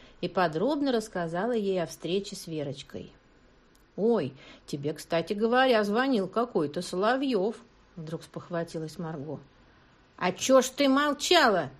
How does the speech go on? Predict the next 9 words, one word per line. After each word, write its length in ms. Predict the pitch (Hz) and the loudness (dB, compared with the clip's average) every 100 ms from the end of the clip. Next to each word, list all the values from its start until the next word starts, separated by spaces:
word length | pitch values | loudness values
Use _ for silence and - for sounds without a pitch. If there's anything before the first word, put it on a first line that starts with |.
| - - - | -20 -16 -6
разъярилась 680 | 170 165 196 185 160 160 190 | -6 2 4 4 2 -4 -6
я. 220 | 160 143 - - - | -6 -8 -16 -18 -8
"Это 200 | 185 254 | -2 2
ведь 220 | 269 285 | 2 4
и 80 | 302 | 4
есть 520 | 254 285 285 208 - | 6 6 6 4 -4
следователь 540 | 226 269 220 214 214 214 | 2 4 4 2 0 -4
прокуратуры, 800 | 226 214 240 254 247 277 202 175 | -4 -2 2 2 2 0 0 0
балда! 580 | 180 196 175 190 135 | 2 0 0 -2 -2